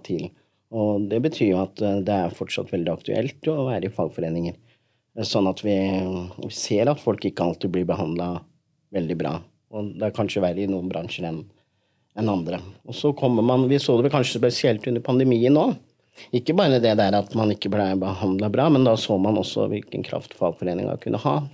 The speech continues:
for det er en del ting som måtte på plass. Dette var en ny situasjon, bare i forhold til smittevernutstyr. Så ble det jo sånn at, ja, de som jobbet i helsevesenet fikk jo veldig fort tilgang på det, fordi de sto i førstelinja.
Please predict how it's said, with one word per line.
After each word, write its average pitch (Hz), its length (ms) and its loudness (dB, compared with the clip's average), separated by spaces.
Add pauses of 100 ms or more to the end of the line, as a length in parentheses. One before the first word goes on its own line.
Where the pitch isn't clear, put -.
for 113 80 -4
det 107 80 0
er 101 160 0
en 104 100 2
del 92 160 -2
ting 92 220 -4
som 95 160 -4
måtte - 160 -14
på - 100 -8
plass. 131 300 0
Dette 113 180 -4
var 98 140 0
en 95 80 -2
ny 92 100 -2
situasjon, 156 720 -6 (500)
bare 123 220 2
i - 20 -14
forhold 104 300 0
til 113 80 -6
smittevernutstyr. 101 1000 -2 (640)
Så - 160 -2
ble 127 240 4
det 120 80 4
jo 123 80 6
sånn 120 240 4
at, 120 160 0
ja, 123 160 4
de 110 80 2
som 117 160 0
jobbet 107 220 4
i 110 80 0
helsevesenet 98 500 -2
fikk 104 220 -4
jo - 20 -2
veldig 92 240 0
fort 107 240 -4
tilgang 90 400 0
på 98 80 2
det, 92 140 2 (640)
fordi 123 220 4
de 107 100 4
sto 113 160 0
i 107 80 -2
førstelinja. 87 480 -2